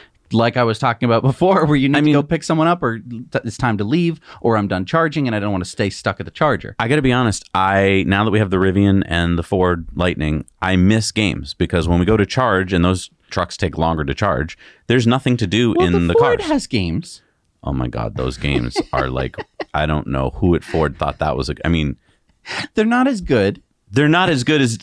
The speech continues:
Speaker 2: not, as an understatement. They are, uh, they are
Speaker 1: <laughs>
Speaker 2: laughable.
Speaker 1: I'd rather pick up my phone. Whereas I
Speaker 2: Yeah.
Speaker 1: feel like in the Tesla, it's, it's a little bit better. But yeah, I wish the Tesla was just a little
Speaker 2: Rivian
Speaker 1: bit more
Speaker 2: has none.
Speaker 1: focused on this
Speaker 2: Rivian
Speaker 1: stuff.
Speaker 2: has no games.
Speaker 1: It's true. Well, they're expecting you to, you know, fold out your tent and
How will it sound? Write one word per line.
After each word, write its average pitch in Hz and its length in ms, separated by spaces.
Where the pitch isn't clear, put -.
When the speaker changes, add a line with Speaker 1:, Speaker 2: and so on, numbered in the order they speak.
Speaker 2:
not, 120 240
as 98 220
an 98 100
understatement. 87 680
They 107 260
are, 98 260
uh, 123 180
they 110 140
are 101 120
Speaker 1:
<laughs> 95 160
Speaker 2:
laughable. 92 380
Speaker 1:
I'd 113 160
rather 113 460
pick 113 180
up - 80
my 95 140
phone. 98 300
Whereas 190 260
I 190 60
Speaker 2:
Yeah. 175 80
Speaker 1:
feel 214 100
like 202 160
in 180 80
the 160 80
Tesla, 135 460
it's, - 320
it's 113 160
a 107 40
little 107 180
bit 101 140
better. 104 180
But 98 160
yeah, 156 160
I 120 60
wish 202 240
the 254 100
Tesla 226 320
was 185 180
just 175 200
a 165 60
little 190 160
Speaker 2:
Rivian - 40
Speaker 1:
bit 247 140
more - 60
Speaker 2:
has 131 140
none. - 200
Speaker 1:
focused - 180
on 87 120
this - 140
Speaker 2:
Rivian 185 240
Speaker 1:
stuff. 151 100
Speaker 2:
has 117 160
no 131 180
games. - 400
Speaker 1:
It's - 160
true. 87 320
Well, 135 120
they're 123 160
expecting 151 440
you 123 120
to, 107 100
you 107 120
know, 90 220
fold 120 260
out 113 160
your 92 80
tent 120 460
and 90 200